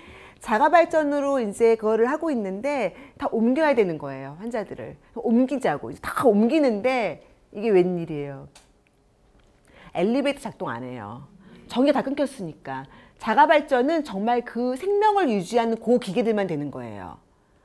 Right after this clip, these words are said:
그래가지고 업고 이고 지고 막 이렇게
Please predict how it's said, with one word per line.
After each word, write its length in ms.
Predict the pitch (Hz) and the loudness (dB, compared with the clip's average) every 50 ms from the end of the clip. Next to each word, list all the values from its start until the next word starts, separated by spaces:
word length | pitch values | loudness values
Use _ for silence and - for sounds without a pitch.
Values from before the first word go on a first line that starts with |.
| _ _ _ _ _ _ _ _ _ _ _ _ | _ _ _ _ _ _ _ _ _ _ _ _
그래가지고 520 | - - - 277 311 302 294 285 302 - - | -16 -10 -6 -4 -2 -2 -2 0 2 2 2
업고 380 | 175 180 - - - 285 277 233 | 2 2 0 -4 -4 -2 0 0
이고 280 | 220 202 214 247 254 | 0 0 0 -2 -2
지고 360 | 247 - 220 208 220 240 240 | -2 -2 -6 -2 0 0 0
막 120 | 233 233 220 | 2 2 2
이렇게 680 | 202 202 220 220 - 247 233 226 226 220 - - - | 2 0 0 -2 -2 0 0 0 0 -2 -6 -14 -20